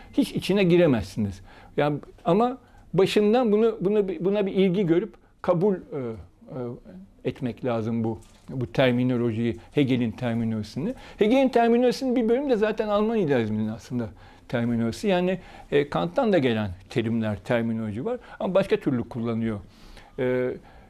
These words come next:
tabii büyük konulardan biri hep Hegel sonrasından bahsettik ama Hegel öncesi,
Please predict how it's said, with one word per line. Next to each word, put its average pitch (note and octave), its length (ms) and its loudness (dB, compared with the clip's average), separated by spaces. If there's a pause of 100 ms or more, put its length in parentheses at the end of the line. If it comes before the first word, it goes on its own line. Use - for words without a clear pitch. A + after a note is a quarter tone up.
(880)
tabii D#3+ 320 2
büyük A3+ 240 4
konulardan D3 680 2
biri G#3 220 4
hep F#3 220 -2
Hegel E3 280 2
sonrasından D#3 680 -4
bahsettik D#3 340 -6
ama F3 120 -2
Hegel D3+ 240 0
öncesi, C#3+ 440 -2